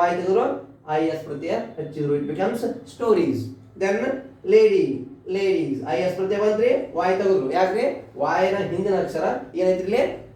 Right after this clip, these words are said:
ಡಿ ಐತಿ. If they Noun ends with Y and it has to be preceded by a consonant. Then you have to be remove Y. Then you are be to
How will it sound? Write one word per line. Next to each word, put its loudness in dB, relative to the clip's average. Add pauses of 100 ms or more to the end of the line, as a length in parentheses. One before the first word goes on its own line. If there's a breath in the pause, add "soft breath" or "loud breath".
(1000)
ಡಿ 4 (100)
ಐತಿ. -4 (280)
If -6
they 6 (540)
Noun 2
ends -2
with -2
Y 0 (220)
and -2
it -2
has 0
to -4
be 0
preceded -2
by 4
a 4
consonant. -2
Then 4
you 2
have 2
to -4
be 2 (220)
remove 0
Y. 0 (320)
Then 2 (460)
you -4
are 0
be -4
to -6